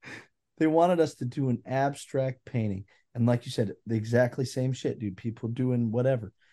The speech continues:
Well, me and my buddies, I swear to God, dude, my, my, my mom still, I remember my mom was absolutely fucking mortified <laughs> because we,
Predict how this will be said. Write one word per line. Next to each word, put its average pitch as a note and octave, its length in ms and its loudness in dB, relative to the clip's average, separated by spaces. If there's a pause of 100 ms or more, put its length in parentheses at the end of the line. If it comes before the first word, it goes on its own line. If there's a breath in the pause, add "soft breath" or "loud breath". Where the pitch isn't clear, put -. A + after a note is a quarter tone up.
(280)
Well, A2+ 140 0
me A#2 200 4
and C#3+ 100 0
my D#3 160 2
buddies, C3 500 0 (1300)
I C3 140 6
swear C3+ 480 2
to C3 60 0
God, G#2+ 400 -4
dude, G2+ 160 -2
my, A2+ 220 2 (140)
my, A2+ 240 0 (540)
my D3+ 160 4
mom D3+ 300 6
still, C#3 680 2
I D3+ 120 4
remember C#3+ 640 0 (140)
my C3 200 2
mom C#3 340 2
was A#2+ 160 0
absolutely B2+ 640 -2
fucking A2+ 420 -6
mortified A#2 680 2
<laughs> - 1700 -16
because A#3 480 8
we, A3 320 4